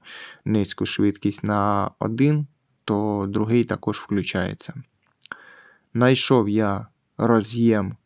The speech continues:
на другий заклинивший вентилятор і просто його фізично відключив. Тепер я перемикаю контакти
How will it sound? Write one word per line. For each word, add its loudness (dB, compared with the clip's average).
на 0
другий 2
заклинивший -2
вентилятор 2
і 2
просто 2
його 6
фізично 0
відключив. 0
Тепер 4
я 2
перемикаю 2
контакти 2